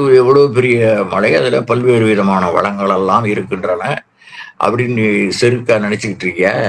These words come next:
உன்னால முடியாது, என்னால முடியும். நீ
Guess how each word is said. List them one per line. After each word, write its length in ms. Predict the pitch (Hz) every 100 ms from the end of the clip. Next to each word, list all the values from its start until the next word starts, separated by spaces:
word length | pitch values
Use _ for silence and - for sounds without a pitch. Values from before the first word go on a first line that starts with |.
| 78 85
உன்னால 460 | 90 95 107 107 98
முடியாது, 380 | 101 101 98
என்னால 340 | 95 95 98 95
முடியும். 360 | 90 80 73 - _ _ _ _ _ _ _ _ _ _ _ _ _ _ _ _ _
நீ 120 | 95